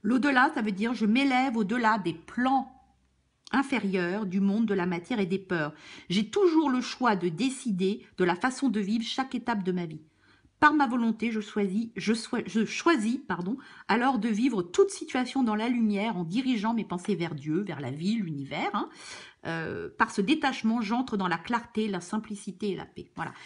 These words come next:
Ce que vous traversez en ce moment, s'il y a des choses qui remontent de votre passé,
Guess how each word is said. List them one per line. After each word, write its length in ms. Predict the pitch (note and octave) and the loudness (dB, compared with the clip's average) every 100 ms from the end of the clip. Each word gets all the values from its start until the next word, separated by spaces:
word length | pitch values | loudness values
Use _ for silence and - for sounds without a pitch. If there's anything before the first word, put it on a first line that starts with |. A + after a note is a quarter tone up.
| - - | -20 -16
Ce 100 | - | 0
que 80 | D4 | 2
vous 140 | C4 | 2
traversez 520 | - F4 E4+ D#4 - | 2 2 2 0 0
en 120 | C#4+ A#3 | 0 -2
ce 120 | - | -2
moment, 360 | B3 G#3+ A3 | 0 0 -2
s'il 180 | D#4 A3+ | -6 -6
y 80 | G3 | -4
a 60 | F#3 | -4
des 100 | F#3 | -6
choses 220 | C#4+ C#4 | -8 -6
qui 80 | C4+ | -4
remontent 260 | A3 A3 G#3+ | -2 -2 -2
de 40 | |
votre 200 | G3 G3 | -2 -4
passé, 440 | G3+ G3+ G#3+ A3 | -6 -6 -4 -4